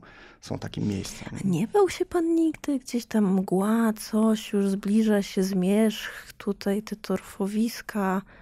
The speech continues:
Speaker 2: Nigdy nic?
Speaker 1: Raczej jest to ekscytacja.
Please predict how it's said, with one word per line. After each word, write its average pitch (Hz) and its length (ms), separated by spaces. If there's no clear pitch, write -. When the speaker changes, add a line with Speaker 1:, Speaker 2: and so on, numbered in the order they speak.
Speaker 2:
Nigdy 247 340
nic? 285 480
Speaker 1:
Raczej 170 320
jest 156 120
to - 120
ekscytacja. - 800